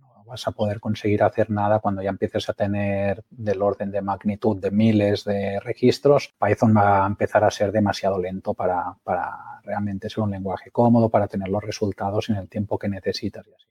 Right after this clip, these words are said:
estamos, estamos hablando de, de velocidades muy lentas. Entonces, lo,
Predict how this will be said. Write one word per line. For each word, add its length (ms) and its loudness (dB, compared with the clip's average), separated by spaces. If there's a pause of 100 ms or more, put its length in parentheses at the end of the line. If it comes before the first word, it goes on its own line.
estamos, 500 -8 (200)
estamos 320 -20
hablando 300 -6
de, 240 -4
de 180 -2
velocidades 480 -4
muy 120 -12
lentas. 400 -20 (160)
Entonces, 800 6
lo, 720 6